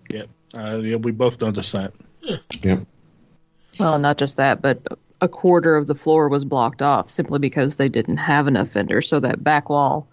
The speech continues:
Speaker 3: that really has the nice bathrooms that nobody uses, we couldn't even get to those because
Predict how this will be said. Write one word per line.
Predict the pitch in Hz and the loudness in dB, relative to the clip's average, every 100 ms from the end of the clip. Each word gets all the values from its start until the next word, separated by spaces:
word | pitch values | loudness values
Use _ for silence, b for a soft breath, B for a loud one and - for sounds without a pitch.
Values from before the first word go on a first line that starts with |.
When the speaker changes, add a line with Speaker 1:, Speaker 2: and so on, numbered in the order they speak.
| b b - | b b -4
Speaker 3:
that | 143 | -2
really | 160 147 156 | 2 2 2
has | 156 151 | 0 0
the | 147 | 0
nice | 147 143 | 0 0
bathrooms | - 123 143 160 156 | 0 -2 0 -2 -2
that | 160 | 0
nobody | 156 156 156 | 0 0 2
uses, | 151 147 156 185 185 | 2 2 2 0 2
we | 156 | 0
couldn't | - 127 | 0 0
even | 131 - 117 | 0 -2 -2
get | 120 | -2
to | 160 | 0
those | 143 147 160 | 2 2 2
because | 156 127 135 127 - | -2 -2 0 -2 -4